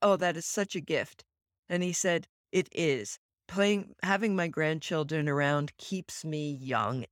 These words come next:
and moving and active. We get to play." All the time together now that I get to see them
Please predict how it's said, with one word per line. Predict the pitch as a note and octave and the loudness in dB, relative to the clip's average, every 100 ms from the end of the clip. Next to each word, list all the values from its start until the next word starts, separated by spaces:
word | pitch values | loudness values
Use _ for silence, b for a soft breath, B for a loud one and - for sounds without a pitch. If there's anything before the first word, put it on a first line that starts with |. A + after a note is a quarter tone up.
| - | -4
and | C#3 C3+ - | -2 -2 -4
moving | D3 D#3 E3 E3+ D#3 D#3 - | -2 0 0 0 -2 -4 -6
and | D#3 D#3 - | -6 -6 -6
active. | C3+ D3 D3 - B2+ C3 _ b b | -2 -2 -2 -4 -4 -4 _ b b
We | F3 | -4
get | E3+ F3+ - | 2 0 0
to | G#3 | -8
play." | - - B3+ A#3+ G2+ E3 - _ _ _ _ _ _ _ _ | -12 -4 0 0 -2 -8 -18 _ _ _ _ _ _ _ _
All | E3+ D#3+ | 4 4
the | D#3+ E3 | 0 -6
time | - D#3 D3 | -2 0 0
together | - D3 C#3+ C#3 C#3 | -2 0 2 2 2
now | C#3 C#3 D3 | 2 2 2
that | C#3+ C3+ | 2 0
I | C#3+ | -2
get | C#3 C#3 | -2 -6
to | - C#3+ | -6 -10
see | - D3 | -4 -2
them | C#3 B2+ | -2 -4